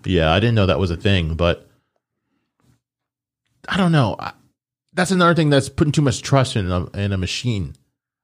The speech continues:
I mean, we have vending machines that fuck up.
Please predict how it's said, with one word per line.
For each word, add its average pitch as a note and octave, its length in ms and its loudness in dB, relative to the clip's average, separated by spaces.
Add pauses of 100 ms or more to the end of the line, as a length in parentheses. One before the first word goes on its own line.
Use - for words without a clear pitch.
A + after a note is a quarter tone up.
(160)
I A#2+ 80 2
mean, A#2+ 400 0 (1300)
we D#3 100 2
have D3 120 2
vending D3+ 300 2
machines G2+ 360 0
that D2+ 80 -6
fuck - 280 -12
up. - 160 -16